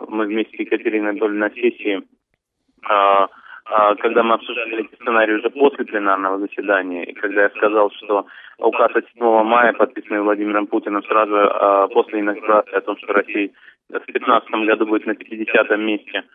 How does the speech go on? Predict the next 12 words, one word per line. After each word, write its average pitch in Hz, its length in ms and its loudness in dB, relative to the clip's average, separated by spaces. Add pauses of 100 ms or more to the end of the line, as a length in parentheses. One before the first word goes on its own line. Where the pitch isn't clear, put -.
(240)
а, 107 320 4
в 110 60 2
рейтингах 110 420 0
Doing 113 240 -2
Business, 117 400 0 (400)
а, 104 460 4 (120)
подавляющее 117 500 2
большинство 117 360 0
аудитории, 117 420 2
к - 60 -10
сожалению, 110 520 -2
встретило, 110 580 0